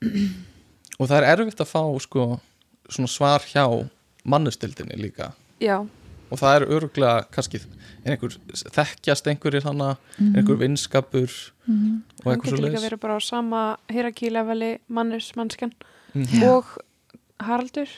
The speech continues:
Speaker 1: Einmitt.
Speaker 2: og eða lægri.
Speaker 1: Eða lægri, algjörlega.
Speaker 3: Mhm.
Speaker 1: Algjörlega.
Speaker 2: Haraldur getur verið í framkvæmdastjórninni, ekki
Speaker 1: Mhm.
Speaker 2: hann.
Speaker 1: Mhm.
Speaker 3: Mhm.
Speaker 2: Mannusfólk er ekki alltaf í framkvæmdastjórn.
Speaker 1: Mhm.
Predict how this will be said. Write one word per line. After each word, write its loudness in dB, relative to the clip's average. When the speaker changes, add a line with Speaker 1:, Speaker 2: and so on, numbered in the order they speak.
Speaker 1:
Einmitt. -4
Speaker 2:
og 4
eða 4
lægri. 0
Speaker 1:
Eða 2
lægri, -2
algjörlega. -6
Speaker 3:
Mhm. 2
Speaker 1:
Algjörlega. -10
Speaker 2:
Haraldur 0
getur -4
verið -2
í -8
framkvæmdastjórninni, -8
ekki -12
Speaker 1:
Mhm. -2
Speaker 2:
hann. -6
Speaker 1:
Mhm. -8
Speaker 3:
Mhm. 2
Speaker 2:
Mannusfólk -4
er -8
ekki -16
alltaf -14
í -10
framkvæmdastjórn. -16
Speaker 1:
Mhm. -6